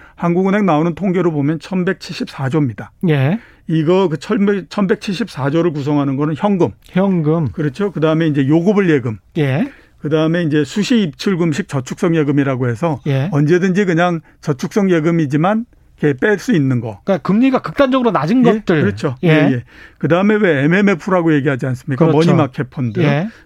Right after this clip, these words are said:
Speaker 1: 그다음에 왜 씨엠에이라고 얘기하는 종합자산 관리 계좌.
Speaker 2: 예.
Speaker 1: 이런 것들인데요. 이걸 모두 다 합친 건데
Speaker 2: 음.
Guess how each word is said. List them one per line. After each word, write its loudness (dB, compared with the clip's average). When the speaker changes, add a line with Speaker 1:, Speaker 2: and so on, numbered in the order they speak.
Speaker 1:
그다음에 0
왜 2
씨엠에이라고 2
얘기하는 0
종합자산 -2
관리 -2
계좌. -6
Speaker 2:
예. 0
Speaker 1:
이런 2
것들인데요. -2
이걸 2
모두 -2
다 0
합친 -2
건데 -2
Speaker 2:
음. 0